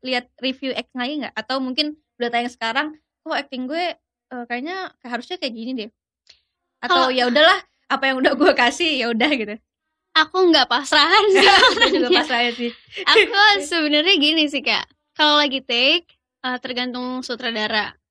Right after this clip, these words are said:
Speaker 2: Aku pasti malu ngeliat muka aku sendiri kan. Tapi aku pasti nanya, "Pak, gimana nih? Udah oke belum?"
Speaker 1: Hmm.
Speaker 2: "Oke kok." Tapi kalau aku ngerasa kurang, aku pasti minta take ulang gitu.
Speaker 1: Hmm.
Speaker 2: Dan ketika aku nonton hasil karyanya, pasti aku ngerasa kurang.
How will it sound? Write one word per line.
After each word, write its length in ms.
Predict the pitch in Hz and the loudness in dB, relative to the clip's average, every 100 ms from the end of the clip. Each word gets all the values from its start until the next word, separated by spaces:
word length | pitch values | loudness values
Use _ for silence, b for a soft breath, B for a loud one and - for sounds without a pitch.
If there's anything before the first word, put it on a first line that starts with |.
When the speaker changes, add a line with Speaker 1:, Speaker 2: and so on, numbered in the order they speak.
| _ _ _ _ _ - | _ _ _ _ _ -4
Speaker 2:
Aku 240 | 302 - 339 | -4 -4 -2
pasti 560 | 330 302 349 359 - _ _ _ _ | -2 -2 2 2 2 _ _ _ _
malu 360 | 269 262 302 302 | -6 -2 -2 -2
ngeliat 240 | 285 262 | -2 -2
muka 260 | 262 240 226 | -2 0 -2
aku 120 | 233 | -2
sendiri 420 | 254 262 233 226 247 | -4 -4 -2 -2 -2
kan. 380 | 202 202 233 254 - | -2 -6 -8 -12 -8
Tapi 160 | 262 294 | -4 -4
aku 120 | 311 | -6
pasti 200 | 320 311 | -8 -6
nanya, 380 | 269 262 277 - _ _ _ | -4 -2 -4 -6 _ _ _
"Pak, 120 | 311 285 | -4 -2
gimana 220 | 302 330 | -2 0
nih? 200 | 330 302 | 0 0
Udah 220 | 269 233 | -2 -4
oke 180 | 240 302 | -2 -4
belum?" 320 | 277 277 262 | -4 -4 -4
Speaker 1:
Hmm. 340 | 254 226 220 220 _ _ | -6 -10 -12 -16 _ _
Speaker 2:
"Oke 300 | 330 339 403 | -8 -6 -10
kok." 280 | - 403 370 - _ _ | -8 -6 -6 -8 _ _
Tapi 220 | - 294 339 | -12 -8 -4
kalau 200 | 359 302 | 0 0
aku 120 | 302 | -2
ngerasa 340 | 277 254 277 | -4 -4 -8
kurang, 320 | 262 262 311 311 | -8 -2 0 0
aku 80 | 320 | -4
pasti 220 | 311 320 | -8 -4
minta 220 | 302 277 | -4 -4
take 240 | 254 220 _ | -8 -12 _
ulang 360 | 240 233 - - | -12 -10 -10 -12
gitu. 240 | 240 226 | -12 -10
Speaker 1:
Hmm. 460 | 220 214 214 214 - | -10 -12 -16 -14 -2
Speaker 2:
Dan 240 | 285 294 | 0 0
ketika 440 | 294 311 311 294 285 | -2 -4 -2 0 0
aku 180 | 285 294 | -2 -6
nonton 320 | 285 269 269 | -4 -4 -6
hasil 300 | 285 285 285 | -6 -4 -2
karyanya, 640 | 285 277 302 381 339 349 | 0 2 2 2 2 0
pasti 240 | 349 294 339 | -2 -4 -2
aku 200 | 311 339 | -2 -2
ngerasa 340 | 320 302 302 | 0 0 -2
kurang. 640 | 277 294 285 262 269 302 | -4 0 2 0 -2 -4